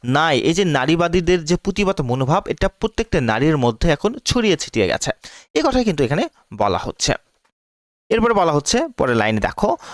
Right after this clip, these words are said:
"নর যদি রাখে নারীরে বন্দি, তবে এরপর যুগে আপনারই রচা ওই কারাগারে পুরুষ মরিবে ভোগে।" এই লাইনটার অর্থ দেখো একটু। নর যদি নারীকে জোর করে,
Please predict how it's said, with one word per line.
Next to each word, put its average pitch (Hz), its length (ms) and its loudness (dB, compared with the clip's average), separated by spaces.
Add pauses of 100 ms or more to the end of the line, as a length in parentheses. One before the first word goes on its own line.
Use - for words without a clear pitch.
(220)
"নর 165 260 2
যদি 233 260 2
রাখে 214 280 2
নারীরে 147 500 2
বন্দি, 104 440 -2 (920)
তবে 185 240 2
এরপর 175 500 2
যুগে 131 440 0 (960)
আপনারই 226 520 4
রচা 220 420 0 (120)
ওই 175 200 2
কারাগারে 175 540 0 (200)
পুরুষ 165 380 2
মরিবে 127 340 2
ভোগে।" 113 360 -2 (560)
এই 170 60 2
লাইনটার 143 260 2
অর্থ 110 180 0
দেখো 95 260 0
একটু। 214 260 -2 (1500)
নর 196 380 2 (200)
যদি 180 240 2
নারীকে 175 400 2
জোর 175 300 2
করে, 170 360 2